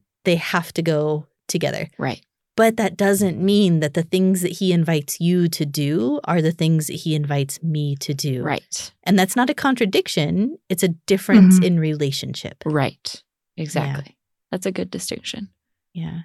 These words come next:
Speaker 1: But he's not gonna, like, tell me something's objectively good and then tell you something, the same thing is objectively evil. That would be a
Speaker 2: Right.
Speaker 1: contradiction.
Speaker 2: No, exactly.
Speaker 1: What he, what he might do is say, "This is good for you."
Speaker 2: Right.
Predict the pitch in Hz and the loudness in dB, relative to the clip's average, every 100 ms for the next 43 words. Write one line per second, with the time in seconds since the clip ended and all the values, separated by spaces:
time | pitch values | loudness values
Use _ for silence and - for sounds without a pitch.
0 | - _ _ 226 240 254 220 190 160 - | -16 _ _ 2 4 4 4 4 4 2
1 | 214 180 165 170 170 170 175 160 151 165 | 0 4 4 4 4 2 2 0 0 0
2 | 156 143 160 147 143 160 139 123 147 147 | 0 0 0 0 2 2 2 0 -2 -2
3 | 147 160 151 156 147 156 151 143 156 165 | 0 0 0 0 0 -2 -4 -4 -4 -2
4 | 175 156 143 151 147 139 123 135 139 135 | -2 -2 -4 -4 -2 -2 -2 -4 -6 -6
5 | 131 - - - - _ 190 156 160 139 | -8 -10 -14 -16 -20 _ 2 4 2 0
6 | - - - 185 160 165 170 156 151 - | -4 -8 -2 0 2 0 -2 0 -2 -2
7 | 175 - 190 185 165 175 170 156 147 - | -4 0 0 2 4 2 2 -2 -2 -2
8 | 143 143 165 185 160 170 175 170 - 160 | -2 0 0 0 -2 0 2 2 -2 -2
9 | 151 131 131 135 202 302 - 151 131 - | 0 -2 -4 -2 -2 -4 -6 -6 -6 -10